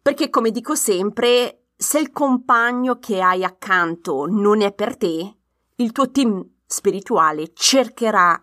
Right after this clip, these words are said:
in ogni modo di fartelo capire. Le guide vogliono il tuo bene, la tua felicità e il tuo benessere.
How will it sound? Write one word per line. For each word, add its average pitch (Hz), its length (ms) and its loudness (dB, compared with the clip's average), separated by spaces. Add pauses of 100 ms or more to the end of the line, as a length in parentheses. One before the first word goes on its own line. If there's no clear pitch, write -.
(120)
in 185 340 -4
ogni 202 460 2
modo 165 400 0
di 175 140 -4
fartelo 165 500 -2
capire. 160 600 -10 (840)
Le 226 200 0
guide 294 420 2
vogliono 175 600 0
il 165 160 -6
tuo 175 160 -4
bene, 175 680 -4 (100)
la 185 180 -4
tua 190 160 -6
felicità 165 840 0 (400)
e 190 80 -4
il 180 120 -4
tuo 180 160 -2
benessere. - 720 -10